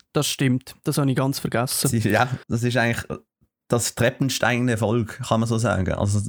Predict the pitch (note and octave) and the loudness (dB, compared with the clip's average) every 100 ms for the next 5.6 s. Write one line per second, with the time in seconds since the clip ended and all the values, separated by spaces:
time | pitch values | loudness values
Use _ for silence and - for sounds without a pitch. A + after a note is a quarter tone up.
0 | A2 - G#2+ G#2 G2+ - E3+ E3 E3+ F3+ | -4 0 2 2 0 -2 -2 0 0 -2
1 | - - - - - - - D#3 D#3+ E3 | -8 -20 -20 -20 -20 -18 -4 -2 0 -2
2 | D#3+ _ _ _ _ - - - - - | -6 _ _ _ _ -20 -18 -18 -18 -6
3 | - G#2+ D#3 D#3+ B2 C3 D#3 - C#3+ D#3 | 2 4 4 2 0 0 0 -2 0 0
4 | E3+ - D3 D3 D3 C#3 - - - - | 0 0 0 0 2 0 -4 -10 -10 -8
5 | - A2+ B2+ C#3+ C3+ | -2 0 2 2 0